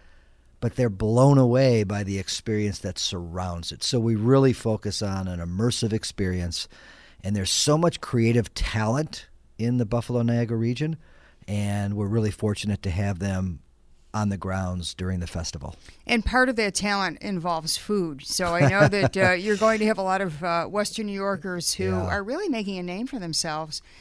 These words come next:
Speaker 2: in the
Speaker 1: Yeah.
Speaker 2: cuisine world. And, you know, John, you and I talk a lot about how Buffalo is a wonderful place to be, the renaissance that's happened over the past several years. And a big part of that, I think, is the food scene.
Speaker 1: Yeah,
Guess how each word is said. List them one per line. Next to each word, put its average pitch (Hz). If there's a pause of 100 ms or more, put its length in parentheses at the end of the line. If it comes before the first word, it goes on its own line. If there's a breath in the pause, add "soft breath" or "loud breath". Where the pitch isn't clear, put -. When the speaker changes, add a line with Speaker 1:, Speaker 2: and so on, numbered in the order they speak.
(160 loud breath)
Speaker 2:
in 87
the 214
Speaker 1:
Yeah. -
Speaker 2:
cuisine 226
world. 175
And, 208
you 240
know, 247
John, 247
you 269
and 285
I 240
talk 208
a 185
lot 180
about 165
how 165 (280 loud breath)
Buffalo 202
is 175
a 185
wonderful 196
place 190
to 185
be, 175
the 175
renaissance 190
that's 180
happened 180
over 180
the 170
past 175
several 175
years. 160 (460 loud breath)
And 240
a 233
big 311
part 254
of 233
that, 180
I 214
think, 170
is 156
the 165
food 190
scene. 123
Speaker 1:
Yeah, 95